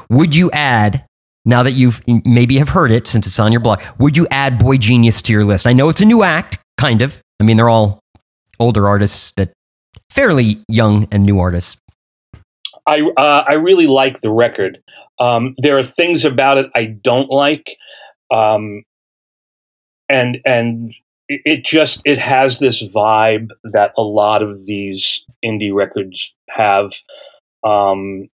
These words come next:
Speaker 2: there's a sameness to it. Um, but I liked it more on the second go around.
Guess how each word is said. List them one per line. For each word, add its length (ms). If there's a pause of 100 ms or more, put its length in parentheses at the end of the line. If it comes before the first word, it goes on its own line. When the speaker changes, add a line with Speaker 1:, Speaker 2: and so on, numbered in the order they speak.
(160)
Speaker 2:
there's 180
a 60
sameness 920
to 260
it. 240 (540)
Um, 560 (600)
but 300
I 100
liked 480
it 160 (800)
more 560
on 160
the 80
second 500
go 200
around. 580